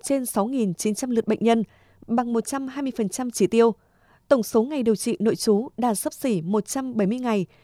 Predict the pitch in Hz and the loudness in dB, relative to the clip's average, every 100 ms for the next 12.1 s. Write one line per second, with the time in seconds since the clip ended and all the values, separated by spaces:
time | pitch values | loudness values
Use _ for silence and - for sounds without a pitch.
0 | _ - 254 247 233 - 285 262 254 262 | _ -2 0 0 -2 -2 -4 -4 -2 -2
1 | 247 - 196 - 233 202 202 220 214 _ | -2 -2 -4 -4 -4 0 4 4 4 _
2 | _ _ _ - 247 - 220 269 294 262 | _ _ _ 0 0 2 0 0 -2 -2
3 | - - 285 262 - 220 277 208 247 254 | -2 -2 -2 -2 -2 -2 -2 -2 0 2
4 | 202 196 _ _ _ - 254 247 233 - | 4 2 _ _ _ -2 0 2 -2 -2
5 | 277 262 269 262 226 175 185 214 226 220 | -4 0 0 2 0 0 0 4 4 4
6 | _ _ _ _ - 277 233 214 277 277 | _ _ _ _ 0 4 4 2 -2 -4
7 | 240 170 147 - 269 254 233 190 - 247 | -2 -2 -4 -6 -6 -2 -2 -2 -4 -2
8 | 247 240 220 - 262 240 - 208 269 254 | -2 -4 -2 0 0 0 0 0 2 0
9 | 185 - 196 - 254 226 190 220 202 240 | 0 0 -2 -2 -2 0 0 0 0 2
10 | 226 - _ _ - 240 254 233 - 277 | 0 0 _ _ -2 0 2 0 -4 -4
11 | 262 277 269 254 208 - 240 - 202 226 | -4 -2 -2 -2 -4 -2 -4 -4 2 4
12 | 214 | 4